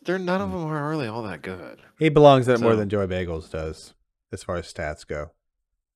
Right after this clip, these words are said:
Speaker 1: What? No.
Speaker 2: Yep. As far as stats go, yeah.
Speaker 1: Anyways, uh,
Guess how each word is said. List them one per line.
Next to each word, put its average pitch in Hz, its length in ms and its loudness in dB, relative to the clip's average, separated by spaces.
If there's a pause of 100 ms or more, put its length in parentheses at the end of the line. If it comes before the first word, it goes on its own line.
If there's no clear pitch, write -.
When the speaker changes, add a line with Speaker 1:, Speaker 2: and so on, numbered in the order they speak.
Speaker 1:
What? 240 400 -2 (280)
No. 87 360 -6
Speaker 2:
Yep. 90 120 -4 (440)
As - 80 -20
far 98 160 -4
as - 120 -10
stats - 300 -10
go, - 80 -6
yeah. 247 80 2
Speaker 1:
Anyways, 147 920 6
uh, 151 840 4